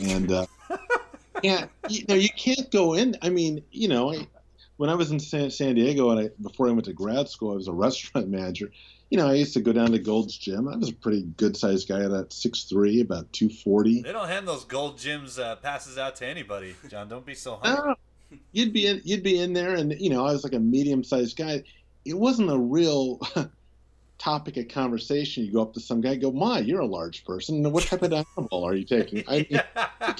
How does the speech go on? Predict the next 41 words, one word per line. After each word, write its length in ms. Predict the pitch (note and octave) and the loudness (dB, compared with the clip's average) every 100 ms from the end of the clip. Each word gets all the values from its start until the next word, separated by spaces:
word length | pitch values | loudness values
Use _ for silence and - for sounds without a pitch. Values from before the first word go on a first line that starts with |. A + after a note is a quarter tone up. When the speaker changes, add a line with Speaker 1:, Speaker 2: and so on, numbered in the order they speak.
| G#3+ | -6
Speaker 1:
it's 160 | F3 - | -8 -6
crap. 420 | F#3 A3+ C#4 - - | -2 -2 -2 -10 -10
Speaker 2:
Are 200 | - - | -12 -10
you 140 | F3 | -10
on 100 | D#3+ | -8
the 80 | D#3+ | -10
cream? 460 | D3+ C#3+ D#3+ F#3 F#3+ - | -12 -14 -12 -14 -16 -18
<laughs> 0 | E3 _ - _ - | -20 _ -20 _ 0
Speaker 1:
Yeah, 420 | C4+ C#4+ G#3 - - | 2 4 2 -2 -4
and 120 | F#3 | -2
I 120 | G3 | 0
mean, 180 | G3+ G3+ - | 0 -2 -2
all 160 | F3 G3+ | -2 -2
these 240 | G#3 F3+ | -2 -4
guys, 320 | - F3 E3+ | -2 -2 -2
you 60 | E3 | 0
don't 240 | D#3 B2 | 0 2
know 180 | C3 C3+ | 2 2
who 160 | A#2 F2+ F2 | 0 -4 0
did 200 | D#3 D#3+ | 0 4
it 200 | D3+ D3 | 2 2
or 120 | G2+ | -4
who 120 | G2+ | -4
didn't 300 | G2 C3 C#3 | 0 2 4
do 160 | C3+ C3+ | 4 4
it, 100 | C3 | 2
so 120 | - | -2
I 60 | B2+ | -2
think 240 | - E3 | -2 -4
you 100 | B2+ | 0
gotta 200 | A#2 A2+ | 2 2
come 180 | A2 G#2+ | 2 0
down 320 | G#2 G#2+ A2 | 2 4 2
to, 300 | G#2+ G#2+ G2+ - - _ _ - | 2 0 0 -4 -20 _ _ -4
as 100 | A2+ | -2
long 160 | G3 F3 | 2 2
as 100 | A2 | 2
someone's 280 | B2+ A2+ F#2 | 4 4 2
eligible 500 | F2+ F#2+ F2+ F#2+ G2+ | -2 -4 -4 -4 -4
to 60 | F2 | -2
vote 340 | F#2 A2 A2+ | 0 0 -2